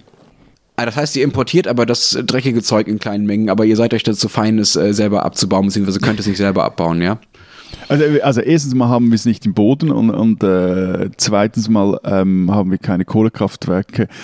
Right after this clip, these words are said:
Speaker 2: Und aber ja, es wird teilweise Kohlestrom importiert, sehr kompliziert, wie viel das, das am Schluss dann ist. Und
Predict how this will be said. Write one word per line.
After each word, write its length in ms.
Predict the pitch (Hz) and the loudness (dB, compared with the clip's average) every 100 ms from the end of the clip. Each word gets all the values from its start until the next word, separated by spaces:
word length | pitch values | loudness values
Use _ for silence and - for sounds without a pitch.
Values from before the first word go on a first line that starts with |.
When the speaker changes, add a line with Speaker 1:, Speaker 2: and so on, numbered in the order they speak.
| - | -6
Speaker 2:
Und 160 | - 101 | -2 0
aber 200 | 110 104 | 0 0
ja, 440 | 98 101 113 120 - - | 2 2 2 0 -4 -8
es 220 | - - 98 | -6 -2 0
wird 160 | 135 | 0
teilweise 420 | 139 120 117 120 | 0 0 0 -2
Kohlestrom 480 | - 117 117 - 110 | -2 0 0 0 0
importiert, 680 | 110 - - 117 - - - - _ _ - | 0 -2 -2 -2 -2 -8 -12 -12 _ _ -8
sehr 320 | - 101 90 | -2 0 0
kompliziert, 560 | 98 - - - 92 | -2 -6 -6 -4 -4
wie 60 | 87 | -4
viel 160 | - 113 | -2 -2
das, 160 | 120 | -2
das 120 | 117 | -2
am 120 | 117 110 | -2 -2
Schluss 240 | 110 - | -2 -2
dann 140 | 113 | -2
ist. 340 | 104 107 - - | 0 -2 -8 -6
Und 500 | - 123 147 165 151 | 2 4 4 2 -2